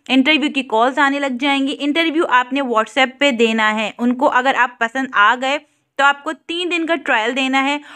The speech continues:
और अगर उनको आपका काम पसंद आ गया तो वो आपको हायर भी कर लेंगे और प्लस जो आपने तीन दिन ट्रायल काम किया है उसके भी पैसे देंगे।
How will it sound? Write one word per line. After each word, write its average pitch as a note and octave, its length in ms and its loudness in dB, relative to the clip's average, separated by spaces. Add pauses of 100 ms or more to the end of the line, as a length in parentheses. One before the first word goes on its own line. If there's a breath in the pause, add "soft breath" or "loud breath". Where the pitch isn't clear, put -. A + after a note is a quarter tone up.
(140 loud breath)
और D4 100 4
अगर D#4 220 -2
उनको D#4+ 200 -2
आपका D#4+ 180 0
काम D4+ 240 2
पसंद C#4 380 -8
आ B3 200 4
गया C4+ 380 0
तो C#4+ 160 -6
वो B3 120 -4
आपको A#3+ 400 0
हायर A3 300 -2
भी B3 140 -10
कर C#4 160 -4
लेंगे C4+ 300 -2
और C4 160 2
प्लस C4+ 280 0
जो C#4 100 -2
आपने B3+ 240 -2
तीन C#4 320 -4
दिन C#4+ 160 0
ट्रायल B3+ 320 -2
काम A3+ 300 0
किया B3 200 -2
है B3+ 60 -2
उसके A3+ 320 -4
भी A#3+ 140 -4
पैसे A3+ 340 -2
देंगे। F3 460 -6